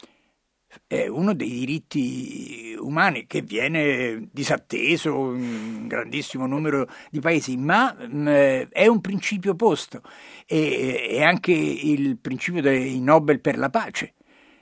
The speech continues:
deriva da questa, mm, concezione de-, dei diritti umani da difendere, la campagna per l'ambiente. La campagna per l'ambiente, eh, ripeto, s-, prima di sessanta anni fa,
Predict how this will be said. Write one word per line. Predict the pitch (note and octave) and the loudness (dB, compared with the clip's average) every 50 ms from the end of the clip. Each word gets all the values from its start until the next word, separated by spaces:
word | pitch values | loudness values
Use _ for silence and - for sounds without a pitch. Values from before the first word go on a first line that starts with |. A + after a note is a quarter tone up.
| _ _ | _ _
deriva | _ D3 D3 C#3 E3 F#3+ G#3+ B3 D4 D4+ C4+ A3+ - - | _ -2 0 0 2 2 2 0 2 2 0 0 0 0
da | C3+ D3 D3 C#3 | 2 2 2 2
questa, | - D#3 F3 F#3+ F#3 - - - G3+ F3+ - - - | 0 0 -2 -2 -2 -2 -2 -2 -2 -2 -4 -10 -14
mm, | C#3+ C#3+ C#3 B2+ A#2 G#2 - _ _ _ _ _ _ _ _ _ _ _ - | -10 -8 -6 -6 -8 -10 -12 _ _ _ _ _ _ _ _ _ _ _ 4
concezione | E3 F3 E3+ - - E3 C#3 - - - E3 D3+ D3 E3 F3 F3+ F3+ F3+ - - | 4 4 4 4 2 0 0 0 -2 0 2 4 4 4 4 2 0 -2 -4 -8
de-, | D3 C3 D3 C#3+ C3+ C3+ C3 C3+ C3 | -2 2 2 2 4 2 -2 -4 -2
dei | C3+ D3 C#3 C3+ | 0 0 0 0
diritti | B2 D3+ D3+ D#3+ D3+ - - | -2 -4 -4 -4 -6 -6 -6
umani | D3 D3 D3 D3+ C#3+ C3+ C3 | -2 0 0 0 0 0 0
da | B2 C#3 C3 B2+ B2 A#2+ | 0 0 0 0 0 -2
difendere, | A#2+ B2+ C3 - F3 E3+ D#3 C3+ A#2 A#2+ A#2 A#2+ | -4 -6 -2 0 2 2 2 0 -2 -4 -2 0
la | C3+ D3 | 0 0
campagna | - G3 D#3+ - E3+ E3 E3 D#3 C#3+ | 0 0 -2 -2 -2 -2 -2 -2 -2
per | C3+ C#3 B2 | -2 -2 -2
l'ambiente. | C3 B2 A#2 B2 D3+ F3 E3 B2 A#2 - - - - - _ _ _ _ _ - - - - - | -2 -2 0 0 0 0 0 -2 -4 -8 -12 -18 -20 -20 _ _ _ _ _ -20 -20 -20 -8 -4
La | D3+ | -2
campagna | D#3 - F#3+ D3+ - G3+ G#3+ F#3+ | 0 0 0 -2 0 -2 -2 -2
per | E3 E3+ E3 | -4 -4 -4
l'ambiente, | F3 F3 F3 F3 E3+ D#3+ B2+ A2+ A2 - C#3 - - | -4 -4 -4 -2 -2 0 -2 -2 -4 -6 -8 -10 -10
eh, | - - E3 D#3 - - C3+ C3+ - - - - | -12 -12 -12 -12 -12 -12 -14 -16 -18 -20 -20 -20
ripeto, | - - D3 D3+ D#3+ D3+ E3 D3 A#2+ - A#2+ | -18 -12 -8 -8 -4 0 0 0 0 -2 -8
s-, | - - - _ G3 - - | -12 -12 -16 _ -20 -12 -4
prima | - G3+ A#3 G#3+ | -4 -2 0 2
di | F3+ D#3 | 0 0
sessanta | - D#3 C#3+ - - D3+ C#3 B2+ - D#3 | 0 -4 -4 -4 -4 -6 -6 -2 0 0
anni | C#3+ C3+ B2+ A2+ | 2 2 -2 -4
fa, | - - - | -6 -8 -10